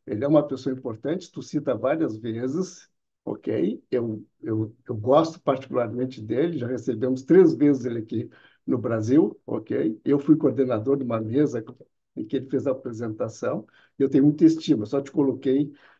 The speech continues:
é, é, essa questão. A tua, a tese é extensa,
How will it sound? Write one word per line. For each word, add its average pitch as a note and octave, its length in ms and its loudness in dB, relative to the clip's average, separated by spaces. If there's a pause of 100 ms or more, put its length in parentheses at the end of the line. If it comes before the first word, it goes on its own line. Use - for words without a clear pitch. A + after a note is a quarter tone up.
(120)
é, A#2+ 60 -4
é, B2 320 0
essa A#2+ 260 -6
questão. - 400 -4 (1800)
A F3 120 6
tua, F3 800 6
a C3 560 2
tese C#3+ 800 2
é A#2+ 260 -4
extensa, G#3+ 800 0